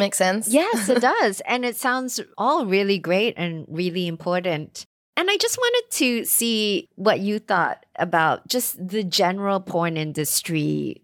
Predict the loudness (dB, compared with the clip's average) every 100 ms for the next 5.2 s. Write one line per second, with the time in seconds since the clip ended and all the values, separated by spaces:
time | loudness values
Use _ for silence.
0 | -2 -2 0 0 2 2 0 -4 -6 0
1 | 0 0 -2 -2 -4 -2 -2 -2 -2 -2
2 | 0 0 0 0 -2 -2 0 2 2 2
3 | 0 0 -2 -2 -2 -4 -6 -4 -4 -2
4 | -2 -2 0 0 0 -2 2 2 2 0
5 | -4 -6